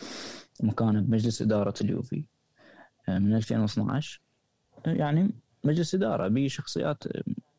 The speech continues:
إحنا مشجعين اليوفي يعني ما نعرفها ولا سامعين بيها، وما أعتقد، آه، إلها ممكن مستشاريات يعني، لكن ما تقدر تعتبرها هي اللي،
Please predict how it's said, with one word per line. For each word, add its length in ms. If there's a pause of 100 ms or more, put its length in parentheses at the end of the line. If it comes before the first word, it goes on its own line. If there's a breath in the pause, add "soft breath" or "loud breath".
(200)
إحنا 160
مشجعين 400
اليوفي 200
يعني 180
ما 100
نعرفها 460
ولا 200
سامعين 420
بيها، 200
وما 320
أعتقد، 500
آه، 260 (720 loud breath)
إلها 200
ممكن 460 (400)
مستشاريات 920
يعني، 280 (440)
لكن 420 (400)
ما 120
تقدر 260
تعتبرها 520
هي 220
اللي، 600